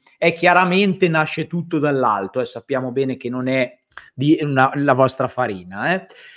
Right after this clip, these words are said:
Comunque, dicevi, continuiamo. Allora, eh, arriviamo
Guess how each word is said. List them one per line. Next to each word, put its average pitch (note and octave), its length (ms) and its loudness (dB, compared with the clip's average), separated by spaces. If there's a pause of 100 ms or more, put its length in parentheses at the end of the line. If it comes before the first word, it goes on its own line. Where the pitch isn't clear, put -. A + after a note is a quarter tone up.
(140)
Comunque, F3 400 4
dicevi, C3+ 440 -4
continuiamo. D3 640 -4
Allora, B2+ 460 -6 (220)
eh, D3+ 380 -8
arriviamo G#3+ 800 2